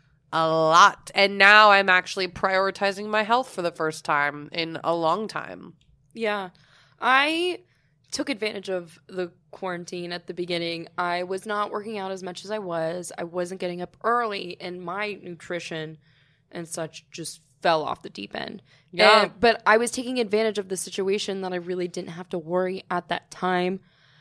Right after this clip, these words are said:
Speaker 2: Oh my gosh, did that negatively impact me.
Speaker 1: Yeah.
Speaker 2: Um,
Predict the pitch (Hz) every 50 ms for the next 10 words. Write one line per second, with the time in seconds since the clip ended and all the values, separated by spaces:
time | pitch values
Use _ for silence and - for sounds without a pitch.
0 | _ _ _ _ - 240 254 254 233 196 175 170 165 180 170 160 160 151 - -
1 | 175 160 160 156 165 - 175 165 160 170 160 160 156 156 165 156 156 156 156 156
2 | - _ _ - 175 165 160 160 156 151 147 143 - - - 165 160 156 170 165
3 | 160 156 165 170 190 208 220 214 202 175 160 180 185 180 175 170 165 160 160